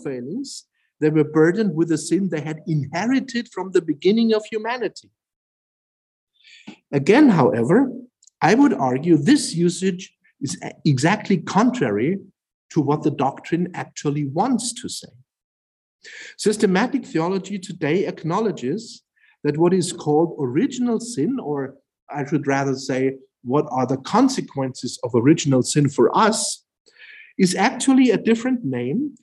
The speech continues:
for the limitedness of human freedom. It does not add to our burden. Um, it alleviates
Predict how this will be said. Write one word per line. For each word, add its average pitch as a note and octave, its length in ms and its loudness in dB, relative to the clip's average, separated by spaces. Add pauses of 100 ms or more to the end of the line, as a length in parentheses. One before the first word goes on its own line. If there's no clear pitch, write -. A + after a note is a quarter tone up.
(220)
for - 100 -14
the D#3+ 140 4
limitedness D3+ 880 2
of - 140 -8
human E3+ 300 4
freedom. F#3 500 2 (800)
It F3+ 100 4
does D#3+ 220 4
not D3+ 240 6 (240)
add B2+ 300 -2 (100)
to F#3+ 100 0
our D#3+ 280 2
burden. E3 600 -2 (720)
Um, D3+ 400 -4 (500)
it F3+ 200 -2 (140)
alleviates D#3+ 1000 4